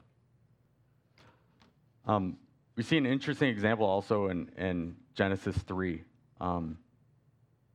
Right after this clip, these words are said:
to the first response of the very first sin. Um, Adam and Eve, they eat the fruit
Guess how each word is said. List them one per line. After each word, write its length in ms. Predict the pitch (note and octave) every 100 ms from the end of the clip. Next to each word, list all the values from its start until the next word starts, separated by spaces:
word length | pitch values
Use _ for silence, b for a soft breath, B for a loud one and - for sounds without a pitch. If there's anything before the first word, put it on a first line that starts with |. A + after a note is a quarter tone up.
| _ _ _ _ _ _ _ _ _ _ _ _
to 300 | A2+ G2+ F#2+
the 140 | F#2
first 280 | G2+ A#2+ A#2
response 360 | A2 - B2+ C3
of 60 |
the 60 | G2+
very 180 | G#2+ A2+
first 260 | B2 G#2+
sin. 260 | - C3+ E2+ - _ - b b b b _
Um, 420 | G2 F#2+ F2+ F2 - _ _ _ - _ -
Adam 260 | F#2+ G2+
and 80 | G2
Eve, 400 | G2 G2+ G#2 - -
they 520 | G2 F#2 F#2 F2+ D#2+ _ _ b b b b _ _ _ _ - - - _ -
eat 140 | A2
the 80 | A2+
fruit 320 | - A#2 B2